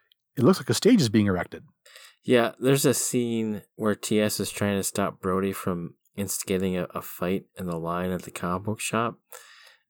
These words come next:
Speaker 2: And T S says something about He-Man comic book guys that is, a-, is actually painful <laughs> to listen to.
Speaker 1: <laughs>
Speaker 2: It just, uh, there's a lot of words,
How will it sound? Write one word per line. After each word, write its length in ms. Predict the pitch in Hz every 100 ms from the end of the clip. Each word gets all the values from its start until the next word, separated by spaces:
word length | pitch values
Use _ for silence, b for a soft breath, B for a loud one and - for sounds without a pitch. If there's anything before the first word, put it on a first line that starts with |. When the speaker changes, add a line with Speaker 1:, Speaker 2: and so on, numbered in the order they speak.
| _
Speaker 2:
And 180 | 104 98
T 220 | - 107
S 340 | 104 92 - -
says 360 | - - 101
something 520 | - 101 - 101 95 - -
about 400 | 90 95 90 - b b b b b - _
He-Man 520 | - - 120 113 110 101
comic 400 | - 104 107 110
book 180 | 131
guys 400 | - 143 147 147 -
that 160 | 113
is, 140 | 98 92
a-, 200 | 95 -
is 180 | 110 104
actually 300 | 101 - 92
painful 580 | - 98 90 87 101
<laughs> 400 | 92 - - -
to 180 | - - 196 180
listen 340 | 214 190 170 - -
to. 200 | 180 110 -
Speaker 1:
<laughs> 440 | - 175 - -
Speaker 2:
It 180 | - 117
just, 320 | - 131 - - B B -
uh, 440 | - - - - - _ _ 143
there's 180 | 135 117
a 60 |
lot 320 | 113 104 104 127
of 100 | 127
words, 600 | 110 104 98 90 -